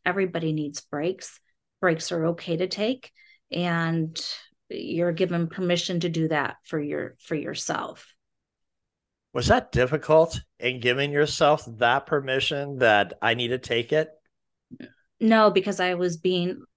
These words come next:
Speaker 1: I was being a responsible adult.
Speaker 2: Mm.
Speaker 1: I was not getting frustrated. And when I got a little bit, could feel myself getting frustrated, I wasn't ready to yell.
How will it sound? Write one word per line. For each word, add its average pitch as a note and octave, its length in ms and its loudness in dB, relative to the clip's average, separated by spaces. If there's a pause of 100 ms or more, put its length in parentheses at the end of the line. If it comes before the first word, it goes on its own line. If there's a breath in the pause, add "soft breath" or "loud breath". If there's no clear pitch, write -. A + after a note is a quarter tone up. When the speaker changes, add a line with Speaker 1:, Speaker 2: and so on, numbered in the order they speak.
(160)
Speaker 1:
I F3 100 -6
was E3+ 180 -2
being E3+ 300 -2
a D#3+ 40 -4
responsible E3 640 0
adult. F#3 420 0 (800 soft breath)
Speaker 2:
Mm. C3+ 260 -10
Speaker 1:
I E3+ 60 -2
was E3 160 0
not D#3+ 300 0
getting E3 340 -2
frustrated. G3+ 800 0
And E3 160 -4
when E3 80 0
I D#3 80 0
got D#3+ 360 -4
a - 40 -10
little F3 220 2
bit, E3 240 -4
could E3 180 -6
feel F3+ 120 2
myself F#3 420 -2
getting F3 200 0
frustrated, F3 400 -2
I F3+ 40 2
wasn't G#3+ 240 -2
ready F3 240 0
to C#3+ 80 -6
yell. D#3+ 500 0